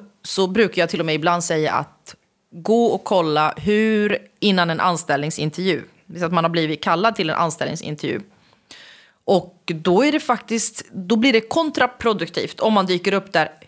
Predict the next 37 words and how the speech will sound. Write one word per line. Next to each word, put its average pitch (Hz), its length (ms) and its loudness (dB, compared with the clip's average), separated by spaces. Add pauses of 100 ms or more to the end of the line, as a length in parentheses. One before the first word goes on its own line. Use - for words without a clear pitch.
(300)
helt 196 420 2 (100)
avvikande 156 680 0
klädd. 170 360 -2 (580)
Så - 140 -4
det 240 100 2
är 277 40 2
bra 269 380 0
att 226 60 -6
ha 240 80 0
lite 240 300 -4
koll 190 220 0
på 175 100 -12
klädkoden, 165 720 -2 (380)
platsen, 208 440 0
liksom 196 220 -4
arbetsplatsen. 175 680 0
Hur, 226 200 -2
hur 277 140 -4
ser 185 240 0
de 190 160 0
ut 175 300 -2
ungefär? 156 460 -4 (500)
Och 214 180 -2
sen 170 260 0
så 175 120 -10
försöka 175 480 -4
matcha 208 340 -2
det 170 120 -2
på 196 100 -6
något 226 180 -2
sätt, 185 180 -6
men 180 240 -2
vara 165 160 -4
snäppet - 720 -4
lite 285 500 0
bättre 170 420 -4
välklädd. 160 540 -6